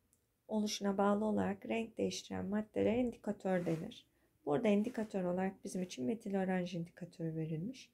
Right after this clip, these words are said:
Ve metil oranj indikatörünün asitik ortamda kırmızı, bazik ortamda da sarı renk aldığını söylemiş. Burada benim bilmem gereken P H'ı küçük yedi ise asitik, P H'ı büyük ise yediden büyük ise bazik oluyor. Yani birinci kaptaki maddemiz asit.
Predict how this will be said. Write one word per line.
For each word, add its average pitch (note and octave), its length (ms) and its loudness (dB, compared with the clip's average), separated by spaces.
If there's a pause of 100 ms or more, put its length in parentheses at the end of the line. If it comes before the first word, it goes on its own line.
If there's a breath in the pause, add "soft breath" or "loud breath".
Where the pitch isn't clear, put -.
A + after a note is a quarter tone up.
(420 soft breath)
Ve B3+ 80 6
metil C4 320 8
oranj G#3+ 340 6
indikatörünün G3 680 0
asitik G3+ 360 -2
ortamda F3+ 540 0
kırmızı, G#3+ 480 0
bazik A#3 300 0
ortamda F3+ 480 0
da C#4 80 0
sarı G#3+ 300 2
renk E3+ 260 0
aldığını E3 380 -4
söylemiş. E3 680 -6 (500 soft breath)
Burada B3+ 260 4
benim A#3 260 4
bilmem A3+ 380 2
gereken F#3 380 0
P A#3 300 0
H'ı G#3+ 200 -4
küçük - 380 -8
yedi G3+ 220 4
ise G#3+ 300 -2
asitik, F#3+ 480 -4
P B3+ 240 6
H'ı G#3+ 200 -4
büyük A#3 240 2
ise A#3+ 360 -2 (520 soft breath)
yediden A#3 500 6 (220)
büyük A#3+ 220 4
ise C#4+ 300 2
bazik B3+ 340 2
oluyor. E3+ 200 2
Yani A3+ 320 2
birinci A#3+ 280 2
kaptaki G3+ 400 -4
maddemiz A3 520 -2
asit. - 460 -2